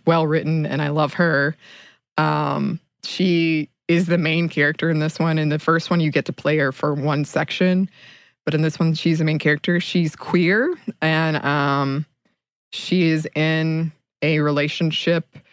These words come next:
with another woman. And it's a very sweet and loving relationship. They travel together. It's not like, oh, in the beginning, you find out she's queer and then that's the end. It's, like, a pretty big part of the storyline.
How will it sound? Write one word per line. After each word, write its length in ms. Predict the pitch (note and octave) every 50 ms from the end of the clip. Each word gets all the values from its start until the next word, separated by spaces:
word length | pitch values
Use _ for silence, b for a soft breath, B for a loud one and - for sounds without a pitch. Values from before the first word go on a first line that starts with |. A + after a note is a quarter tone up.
| b b b b b b b _ _ _
with 400 | - D#3+ D#3+ D#3+ D#3 - - - -
another 300 | C#3+ D3 D3 C#3+ D3+ C#3
woman. 460 | C#3 D3 C3+ D3 D3+ F3 G#3 B3+ B3 - _ - -
And 200 | D3 D3 D3+ D3+
it's 200 | D3 C#3+ - -
a 40 | D#3+
very 560 | D3 D3 C#3+ C#3+ D3 D3+ D3 D3 D3 D#3 G3 -
sweet 440 | - - - E3+ D3 D#3+ D#3+ - -
and 160 | D3 D3 C#3
loving 440 | C#3 C3+ D3 D3 C#3+ C#3 C3+ D3 - - _ _ _ _ _ _ _ _ _ _ _ _ _ _ _ _
relationship. 540 | D3 D#3 D3+ F3 - F#3 - - F#3+ F#3 -
They 120 | - E3
travel 320 | D3+ - - D#3+ D#3 D#3+ D#3+
together. 400 | D#3+ D3+ D#3 D3+ D3+ D3+ D3+ D3+
It's 200 | C3+ - - -
not 180 | D#3 C#3 -
like, 160 | C#3+ D3 D3 - -
oh, 320 | C#3+ D3 D3 D3 D3+ D3+
in 100 | D3 C#3+
the 80 | C#3+ C#3+
beginning, 440 | D3+ C#3 D3 D#3 C#3 C#3 C#3 D3 D3
you 100 | C#3 C#3
find 240 | - C#3+ D3 - -
out 100 | - -
she's 460 | - - - D3 D3 - - - - - _
queer 260 | - D#3+ D#3+ D#3 C3+
and 120 | C3+ C#3+ C#3+
then 120 | - C#3+
that's 200 | D3 D3 - -
the 160 | - D3+ C#3+
end. 220 | C3 C#3+ C#3+ D3 E3
It's, 140 | - -
like, 140 | - D3+ -
a 80 | D3 - - _ _ _ _ _
pretty 420 | - A3 G#3 G#3 G3+ F#3 E3 D#3+ B B B B B B B B B _ _ _ _ _ _
big 180 | E3+ E3 D#3+ D#3+
part 200 | - - E3+ F3+
of 60 | E3 D3
the 60 | C#3+
storyline. 800 | - - - E3+ E3+ E3 E3 D#3+ D3+ D3+ D3+ D3+ D3+ D#3 D#3